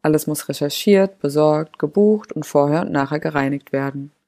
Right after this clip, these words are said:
Es braucht vorab mehr Zeit, deine Wünsche und Fantasien abzuklären, um dein exklusives, immersives Privattheater umzusetzen. Deine Sicherheit stets im Auge zu behalten und dabei trotzdem sexy, leidenschaftlich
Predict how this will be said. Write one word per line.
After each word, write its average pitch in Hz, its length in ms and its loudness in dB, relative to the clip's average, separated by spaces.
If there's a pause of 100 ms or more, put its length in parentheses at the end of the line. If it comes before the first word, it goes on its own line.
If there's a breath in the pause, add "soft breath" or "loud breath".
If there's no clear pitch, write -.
(840)
Es - 140 -8
braucht 175 340 0
vorab - 340 0
mehr 147 140 0
Zeit, 165 340 0
deine 151 220 0
Wünsche 165 280 -4
und 160 120 -6
Fantasien 156 440 -4
abzuklären, 151 640 -4
um 147 140 -6
dein 143 120 -2
exklusives, 160 800 -4
immersives 160 640 -2
Privattheater 143 960 -2
umzusetzen. 151 840 -8 (540)
Deine 151 240 0
Sicherheit 170 440 2
stets - 340 0
im 151 80 -4
Auge 156 220 0
zu - 160 -12
behalten 147 580 -2
und - 160 -8
dabei 139 160 0
trotzdem 147 380 -4
sexy, 151 380 -4
leidenschaftlich 147 960 -4